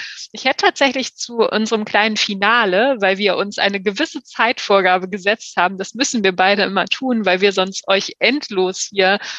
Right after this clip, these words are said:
was vorplaudern würden. Ich hätte tatsächlich noch mal etwas Provozierendes zum Schluss. Ich habe hier im Untertitel, und die, äh, den Hinweis hattest du in unserer Vorbereitung auch schon gesehen, so ein bisschen diese ketzerische Frage gestellt:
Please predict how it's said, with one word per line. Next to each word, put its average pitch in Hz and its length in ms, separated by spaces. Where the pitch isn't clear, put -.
was 196 200
vorplaudern 190 720
würden. 208 420
Ich - 120
hätte 208 220
tatsächlich 233 520
noch 214 160
mal 202 220
etwas - 300
Provozierendes 202 1080
zum 190 160
Schluss. 226 520
Ich 226 160
habe 240 140
hier 214 260
im 202 200
Untertitel, 269 800
und 208 240
die, 196 180
äh, 190 240
den 190 160
Hinweis 208 380
hattest - 300
du 190 60
in 190 100
unserer 185 260
Vorbereitung 196 540
auch - 80
schon 196 220
gesehen, 196 320
so 214 60
ein 190 80
bisschen 247 280
diese 202 200
ketzerische 202 560
Frage 214 420
gestellt: 202 440